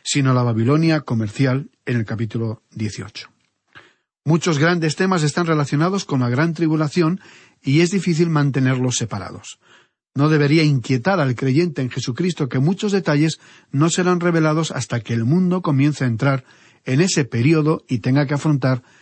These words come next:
las diversas crisis de la gran tribulación. Esto es evidente especialmente con respecto a las dos Babilonias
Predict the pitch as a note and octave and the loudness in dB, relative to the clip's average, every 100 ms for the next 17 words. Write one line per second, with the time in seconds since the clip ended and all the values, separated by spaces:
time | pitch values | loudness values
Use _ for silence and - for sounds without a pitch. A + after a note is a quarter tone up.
0 | - C3+ B2+ B2 C3+ C3 C3 B2+ B2 B2 | -6 -2 0 2 0 0 -2 0 0 0
1 | A2+ - - _ _ B2 A#2 G#2+ A#2 A2 | -6 -10 -20 _ _ -2 -2 0 -2 -2
2 | A#2+ G#2+ F#2+ F#2+ - - _ _ _ _ | -2 -4 -6 -8 -14 -18 _ _ _ _
3 | - - - - - D#3 F#3 F3+ E3 F3+ | -20 -20 -20 -10 -4 -2 2 4 4 4
4 | G3 F#3+ G3 E3+ - D3+ E3+ F#3+ F3+ D#3+ | 0 0 0 0 -2 -2 0 0 -2 -2
5 | D3 C#3+ - G3 - F3 C#3+ D3+ E3 C#3+ | 0 0 -2 -4 -2 0 0 0 0 2
6 | C#3 F3 F3+ E3 | 2 2 2 0